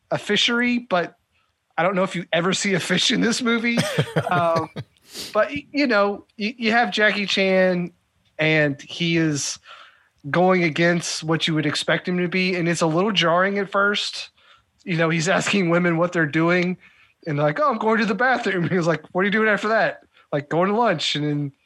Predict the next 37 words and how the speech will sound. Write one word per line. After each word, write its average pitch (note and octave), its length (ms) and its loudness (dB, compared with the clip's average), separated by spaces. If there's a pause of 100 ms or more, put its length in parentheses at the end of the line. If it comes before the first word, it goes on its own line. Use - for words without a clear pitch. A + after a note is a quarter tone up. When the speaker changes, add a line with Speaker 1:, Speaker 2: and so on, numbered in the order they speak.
(300)
Speaker 1:
he's - 80 -20
like, C3+ 140 -2
"Okay, G3+ 300 2
well, F#3+ 160 0
I'm G#3 80 -2
going A3 240 0
with B3 180 -2
you." F3 180 0 (320)
And F#3+ 120 0
it's G3+ 140 -2
like, - 500 -2 (640)
he F#3+ 180 -2 (200)
keeps, - 440 -2
he's, C#4+ 200 -2
like, G3+ 220 0
really G3 360 0
persistent. A#3 720 -2 (120)
And, D#3 400 0 (640)
you F#3+ 160 -4
know, F3 100 2
what G#3 160 2
was E4+ 140 -2
that A#3+ 300 0 (380)
V E3+ 220 -2
H G#3 220 2
one F3+ 280 2
guy's F#3 440 0
name? F#3 380 0
That D3+ 400 0
the, C#3 400 0 (640)
the, D#3 220 -2
uh, B2+ 180 0 (100)
pickup G3+ 360 0
artist, G3+ 600 0
it G3 60 -6
was, D#3+ 160 -2
like, D#3 260 0